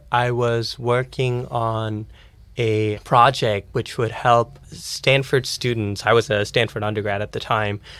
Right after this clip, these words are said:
navigate through their academic journey. So help them find the right classes. I was very passionate about this. It was my pet project. It also kept me up to date with the latest web development technologies.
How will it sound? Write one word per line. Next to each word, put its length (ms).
navigate 840
through 240
their 320
academic 800
journey. 360
So 240
help 280
them 140
find 500
the 100
right 260
classes. 840
I 100
was 340
very 240
passionate 400
about 260
this. 180
It 40
was 160
my 240
pet 240
project. 800
It 80
also 280
kept 340
me 360
up 180
to 80
date 300
with 140
the 60
latest 480
web 200
development 540
technologies. 880